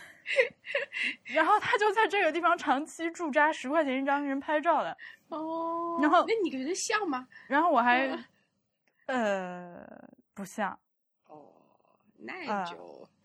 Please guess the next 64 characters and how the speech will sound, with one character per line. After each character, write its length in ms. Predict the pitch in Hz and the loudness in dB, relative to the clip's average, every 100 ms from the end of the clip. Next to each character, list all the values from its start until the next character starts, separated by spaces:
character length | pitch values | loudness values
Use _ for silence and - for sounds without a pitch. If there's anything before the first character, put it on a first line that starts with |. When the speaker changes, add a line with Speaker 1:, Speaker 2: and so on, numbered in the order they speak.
| _ - _ _ _ | _ -20 _ _ _
Speaker 2:
那 100 | 311 | -12
就 120 | 202 | -12
不 160 | 214 254 | -12 -6
好 60 | 220 | -2
了。 80 | |
Speaker 1:
对， 120 | 175 - 240 | -2 -6 -2
但， 180 | 302 339 | -2 2
Speaker 2:
嗯。 180 | 339 220 - 320 | 0 0 -8 -14
Speaker 1:
<laughs> 200 | 359 _ | -14 _
然 180 | 240 269 | -2 2
后， 180 | 294 - | 0 -2
然 120 | 247 | -4
后 100 | 285 | -2
他 160 | 285 311 | -2 -2
还 300 | 277 226 247 240 | 0 -2 -4 -12
就 200 | - 262 | -14 -12
是 500 | 240 226 208 208 202 | -10 -8 -4 -4 -6
那 220 | 208 208 | -8 -10
个， 340 | 190 180 180 - - - 233 _ _ - - _ _ _ _ _ - | -10 -10 -10 -12 -16 -16 -18 _ _ -20 -20 _ _ _ _ _ -16
呃， 360 | 202 202 190 196 | -8 -6 -6 -10
就 180 | 330 330 | -8 -6
他 100 | 370 | -2
就 140 | 381 | -2
只 100 | 285 | -2
是 80 | 247 | -2
努 160 | 262 220 | -2 -2
力 140 | 311 | -4
做 160 | 330 311 | -6 -6
出 100 | 330 | -4
那 80 | |
个 100 | 320 | -4
造 220 | 269 381 262 | 0 2 0
型 260 | - - | -4 -10
嘛， 160 | 208 208 | -10 -4
但 120 | 254 | -4
是 100 | 247 | -4
实 220 | 220 - | -8 -12
际 160 | 208 392 | -10 -6
上 180 | 294 240 | -4 -4
长 240 | 175 - | -6 -6
得 120 | 196 | -8
不 120 | 214 190 | -8 -10
像。 220 | 160 - _ | -12 -12 _
Speaker 2:
<laughs> 1400 | - - 254 247 320 392 _ - - 214 202 208 - - _ _ _ - | -12 -2 -2 2 0 0 _ -12 -10 -10 -12 -12 -16 -20 _ _ _ -4
Speaker 1:
我， 160 | 226 | -4
我， 180 | 226 233 208 | 0 -2 -2
我 120 | 247 | -4
最 120 | 294 | -2
近 100 | 311 | -4
看 160 | - 294 | -2 0
到 120 | 262 | 2
有 160 | 208 | 0
人 220 | 175 180 233 | -4 -6 -10
写 240 | - 180 | -10 -10
了 320 | 160 175 180 | -6 -4 -4
这 80 | 208 | -6
个 100 | 208 | -10
长 160 | 208 196 | -8 -6
沙 100 | 254 | -4
万 120 | 247 | -2
家 120 | 240 | -4
丽 100 | 269 | -4
的 100 | 233 | -6
帖 300 | 226 - 165 | -8 -14 -16